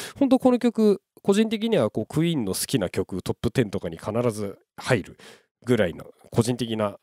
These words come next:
に大好きな曲であります。で、まあ、あとはやはりSomebody to Loveですかね。愛にすべてを。えー、これはもう本当個人的にはフレディ・マーキュリーはこの曲に尽きるんじゃないかなと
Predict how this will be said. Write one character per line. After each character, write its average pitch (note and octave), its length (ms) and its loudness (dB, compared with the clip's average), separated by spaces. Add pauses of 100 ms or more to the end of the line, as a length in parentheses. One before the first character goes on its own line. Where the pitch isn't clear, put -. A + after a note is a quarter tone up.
に A2+ 260 -2
大 A#2+ 200 4
好 - 80 -6
き - 120 -12
な C#2+ 120 -18 (340)
曲 F2+ 240 -8
で D#2 160 -10
あ - 80 -8
り - 80 -12
ま - 120 -12
す。 - 200 -14 (880)
で、 D#3 560 8
ま G3 120 6
あ、 - 20 8
あ D4 60 4
と E4 80 4
は C4 60 6
や D#3 100 4
は F3 100 4
り G2+ 280 -2
Somebody C3 500 2
to C3+ 120 4
Love A#2+ 200 4
で D#2 140 -8
す - 80 -12
か F2 120 -10
ね。 D3 180 6
愛 C3 140 2
に F#2+ 100 -2
す - 120 -6
べ F2+ 80 -2
て - 140 -14
を。 D#2+ 120 -6 (520)
え A#2 1120 4
ー、 - 60 -6
こ - 120 6
れ C4+ 80 6
は C4 80 6
も C3+ 280 2
う - 40 -8
本 F3 100 -2
当 E3+ 280 4
個 - 120 4
人 C#4 140 4
的 D4 180 0
に C#4+ 80 0
は D#3 60 6
フ C3 120 4
レ C#3+ 100 4
デ D#3+ 80 0
ィ・ D#3+ 60 2
マ F3 120 4
ー - 40 6
キ C#3+ 100 2
ュ - 20 4
リ G#2 60 4
ー - 20 4
は F#2 60 2
こ - 140 2
の A2 100 4
曲 C3+ 220 0
に C3+ 120 2
尽 - 120 -8
き F3 120 -2
る C#3+ 80 4
ん G#2+ 40 2
じ F#2+ 80 0
ゃ F2+ 60 0
な E2+ 80 -4
い E2 60 -6
か E2+ 100 -4
な D#2+ 140 -4
と D2 220 -10